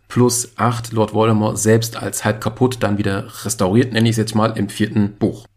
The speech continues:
Was aber auch wieder kurios war, deshalb kam ich ja immer wieder auf diese Zahl acht, weil Tom Riddle hat ja damals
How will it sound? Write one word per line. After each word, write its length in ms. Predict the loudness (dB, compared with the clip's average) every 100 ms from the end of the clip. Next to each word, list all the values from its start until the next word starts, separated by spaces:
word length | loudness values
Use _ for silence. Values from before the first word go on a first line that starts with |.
| -8
Was 420 | -4 -2 -4 -4
aber 280 | -4 -2 -2
auch 160 | -2
wieder 160 | 0 -2
kurios 400 | 0 0 2 2
war, 60 | 2
deshalb 220 | 0 0
kam 140 | 2
ich 60 | 2
ja 80 | 4
immer 160 | 4
wieder 100 | 2
auf 80 | 0
diese 180 | -2 -4
Zahl 300 | -2 -4 -4 -4
acht, 420 | -4 -4 -8 -6
weil 420 | -4 -2 -6 -10 -18 _ _ _ _
Tom 260 | -8 -8 -4
Riddle 420 | -2 2 2 2 -2
hat 180 | -4
ja 140 | -6 -8
damals 460 | -6 -4 -4 -6